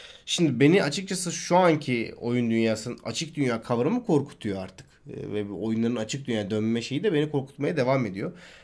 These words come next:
Eğer Bioshock'u öyle bir şeye sokmaya çalışırlarsa, e, öyle bir forma sokmaya çalışırlarsa mahvederler zaten.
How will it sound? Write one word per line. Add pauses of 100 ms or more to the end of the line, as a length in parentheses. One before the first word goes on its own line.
(140)
Eğer (100)
Bioshock'u
öyle
bir
şeye
sokmaya
çalışırlarsa, (540)
e,
öyle
bir
forma
sokmaya
çalışırlarsa
mahvederler
zaten.